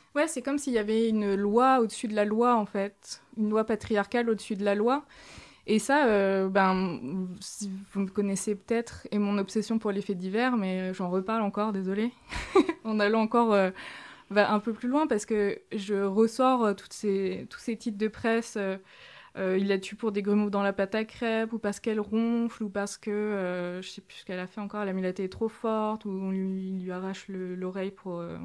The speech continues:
un fait encore anecdotique comme ça.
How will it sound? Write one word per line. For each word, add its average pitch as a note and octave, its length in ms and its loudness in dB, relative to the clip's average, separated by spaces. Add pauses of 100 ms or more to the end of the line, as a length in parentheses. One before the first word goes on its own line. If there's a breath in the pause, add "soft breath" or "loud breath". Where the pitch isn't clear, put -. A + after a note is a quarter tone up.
(460)
un F#3 120 -2
fait G3+ 200 -6
encore F#3+ 460 -6 (560)
anecdotique F3+ 640 -6
comme A3 160 -4
ça. C#4+ 200 -6